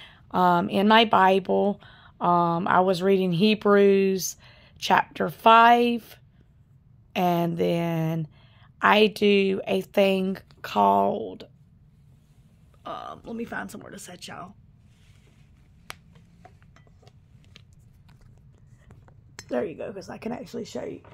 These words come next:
I do a thing called, um, soap, which is something that our youth group leader, or my son's youth group leader at church, Val, told us about. This is our Daily Bread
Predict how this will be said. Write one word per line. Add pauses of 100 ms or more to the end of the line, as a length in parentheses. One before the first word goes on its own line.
(460)
I
do
a
thing
called,
um,
soap, (1300)
which
is
something
that (340)
our
youth
group
leader, (680)
or
my
son's
youth
group
leader
at
church,
Val, (100)
told
us
about.
This
is
our
Daily
Bread